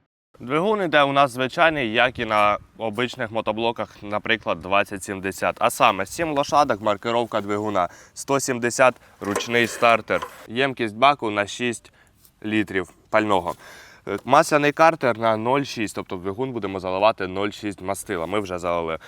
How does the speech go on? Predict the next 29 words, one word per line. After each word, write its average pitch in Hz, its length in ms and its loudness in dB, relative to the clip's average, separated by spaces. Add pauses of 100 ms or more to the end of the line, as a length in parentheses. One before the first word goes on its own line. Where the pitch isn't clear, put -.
(160)
Масляний 170 440 4
фільтр, 156 420 2 (920)
також 123 320 4
звичайний, 117 440 2
з 101 60 -2
масляною 107 520 0
ванночкою 107 540 0
та 98 200 0
з 90 60 -8
одною 92 440 -2
прокладкою. 87 760 -4 (680)
Цього 110 280 -4
достатньо 113 440 0
для 90 120 -8
такого 95 420 -8
мотоблока. 87 680 -8
Як 90 120 -6
бачите, 92 340 -4
є 85 160 -6 (160)
прокладка. 127 560 -2 (1040)
Та 110 100 2
є 117 200 4
в 101 100 -4
нас 98 320 -4 (180)
ось 87 320 -12
мастило, 98 380 -4
куди 90 240 -6
потрібно 82 460 -10 (180)
заливати. 87 680 -4